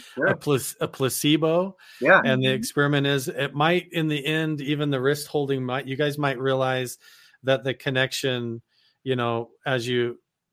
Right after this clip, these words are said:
Speaker 2: evolve into this and develop it and stuff is, has totally to do with that intention and the purpose and the mindset, you know,
Speaker 3: Mm-hmm.
Speaker 2: uh, unlocking and some of those,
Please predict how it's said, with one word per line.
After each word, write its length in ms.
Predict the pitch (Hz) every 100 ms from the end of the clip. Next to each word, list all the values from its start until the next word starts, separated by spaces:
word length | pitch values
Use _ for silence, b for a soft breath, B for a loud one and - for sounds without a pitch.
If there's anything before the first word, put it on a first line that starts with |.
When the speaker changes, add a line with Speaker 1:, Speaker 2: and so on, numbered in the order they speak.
| _ -
Speaker 2:
evolve 380 | 120 127 127 120
into 240 | 120 127
this 280 | 117 120 -
and 120 | 117
develop 460 | 110 107 120 120 123
it 140 | 120
and 120 | 120
stuff 380 | - 135 123 -
is, 220 | 120 113 -
has 300 | 127 120 -
totally 400 | - 127 123 117
to 140 | 120
do 240 | 110 131 135
with 160 | 131
that 180 | 120 110
intention 600 | 110 104 113 104 - 107
and 180 | 104 104
the 60 | 101
purpose 520 | - 104 110 104 -
and 80 | 107
the 60 |
mindset, 560 | 104 104 104 - 110 101
you 120 | - 107
know, 300 | 98 104 - B 254
Speaker 3:
Mm-hmm. 260 | 233 214
Speaker 2:
uh, 140 | 127 120
unlocking 600 | 123 113 110 107 120 107
and 160 | 107 104
some 200 | 131 123
of 80 | 110
those, 300 | 113 107